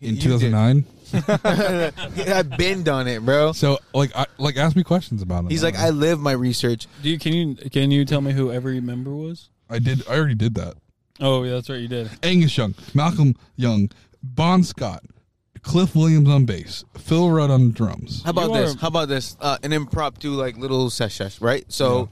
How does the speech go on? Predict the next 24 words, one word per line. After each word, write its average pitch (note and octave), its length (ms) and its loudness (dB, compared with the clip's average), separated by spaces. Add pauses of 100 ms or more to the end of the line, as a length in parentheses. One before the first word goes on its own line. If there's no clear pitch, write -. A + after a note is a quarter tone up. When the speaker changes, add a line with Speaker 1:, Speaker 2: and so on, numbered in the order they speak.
Speaker 1:
Yeah. C3 100 -6
Speaker 3:
Okay. C3 300 0
Speaker 2:
paint F3+ 200 -4
the F#3+ 100 -2
album D#3 280 0
to C#3 120 -8
me, C3 220 -6
and A#2 100 -6
I'll A#2+ 80 -4
come B2 220 -2
up A2+ 100 -6
with G#2+ 100 -8
a G#2+ 60 -10
dish. G2+ 340 -12
Since C3+ 320 -6
we're, C3+ 280 -2
I'm B2 120 -2
not A2+ 160 -6
cooking. G2+ 240 -8
Speaker 1:
So F3 180 2
the E3 120 2
album G3+ 320 -2
sounds D3+ 500 -2 (140)
like A#2 380 -6